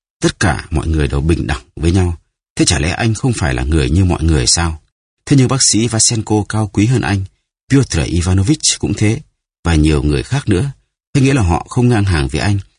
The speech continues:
và anh cũng không ngang hàng với họ. Anh cảm thấy điều đó. Họ chữa cho Miska Usop khỏi bệnh,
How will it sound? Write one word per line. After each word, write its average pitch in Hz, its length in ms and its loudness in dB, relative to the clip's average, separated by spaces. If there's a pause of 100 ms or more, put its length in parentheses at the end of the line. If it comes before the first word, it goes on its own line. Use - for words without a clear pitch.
(140)
và 73 120 -2
anh 101 160 2
cũng 98 220 0
không 127 260 0
ngang 113 160 0
hàng 73 280 0
với 82 120 -2
họ. 107 200 -2 (560)
Anh 101 160 2
cảm 80 200 2
thấy 101 160 0
điều 110 160 2
đó. 71 260 -2 (580)
Họ 82 100 0
chữa 101 320 2
cho 120 240 0
Miska 107 500 0 (100)
Usop 143 300 -2 (180)
khỏi 78 160 -4
bệnh, 78 180 -2